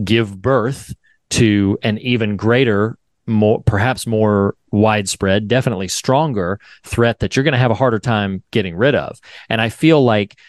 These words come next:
one of the central messages of Christ on the cross is recognizing, like, "Oh man, uh, you cannot meet violence with violence and expect it to be expunged, expect it to be extinguished. That's not,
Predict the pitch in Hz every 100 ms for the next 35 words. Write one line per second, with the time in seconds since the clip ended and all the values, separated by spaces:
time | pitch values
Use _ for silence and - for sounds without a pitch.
0 | _ _ 120 127 113 110 - 147 - 104
1 | 101 123 113 98 92 95 - - 113 110
2 | 98 82 - 151 190 - - - 95 _
3 | _ _ _ _ _ _ _ _ 123 95
4 | 98 135 143 101 95 95 95 87 85 -
5 | 123 117 92 123 113 78 82 _ 104 92
6 | 90 87 - _ _ _ _ _ _ _
7 | _ 110 147 - 156 135 139 127 _ _
8 | _ _ _ _ 123 151 156 107 104 127
9 | 127 110 - 110 95 120 123 90 85 127
10 | - - _ _ _ - 117 110 101 98
11 | - - 117 - - 123 123 - 101 101
12 | 95 - 131 78 73 98 98 - 123 113
13 | 110 101 92 - 123 110 85 - - 110
14 | 110 113 117 110